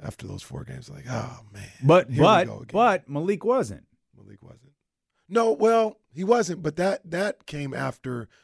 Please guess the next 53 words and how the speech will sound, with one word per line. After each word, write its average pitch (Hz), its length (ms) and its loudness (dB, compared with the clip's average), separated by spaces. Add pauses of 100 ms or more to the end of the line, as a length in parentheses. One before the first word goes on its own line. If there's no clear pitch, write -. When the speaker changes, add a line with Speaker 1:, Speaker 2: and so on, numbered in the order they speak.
(200)
Speaker 1:
the - 100 -14
second 131 380 -6
Warriors 104 420 -10
game. - 260 -20 (800)
That 131 200 -4
quote. - 260 -16 (880)
Speaker 2:
The 117 260 6
"We're 113 180 2
just 98 240 -8
fine" 87 280 -6
quote. 65 280 -16 (380)
Speaker 1:
Mm-hmm. 98 240 -14 (200)
The 123 140 -6
Kevin 131 300 -8
Huerter 113 260 -8
game 131 260 -18 (340)
where - 100 -8
he 110 40 -4
got - 140 -6
fouled - 380 -4 (260)
seven 110 320 -6
times. 92 300 -8
Speaker 2:
But 101 100 -2
I 95 100 4
think 117 360 0 (380)
he, 101 160 -10
uh, 85 320 -6
it 85 80 -10
was 80 200 -12
eight. 71 220 -14 (280)
But 85 240 -4 (180)
I 87 60 -12
think 107 240 -4
Malik 82 260 -6
had 71 200 -14
two - 280 -18 (200)
last - 360 -20
year. - 200 -20 (300)
Speaker 1:
Might 170 180 4
have. 113 120 2
Speaker 2:
And 113 100 -2
I 110 80 -2
feel 127 200 0
like 104 160 2
Speaker 1:
Might - 40 -4
have. 101 60 -2
Speaker 2:
one 98 140 0
of 80 100 -6
'em 78 140 -8
was 76 120 -10
Speaker 1:
Could 131 120 0
be 113 60 -2
missing. 98 360 -8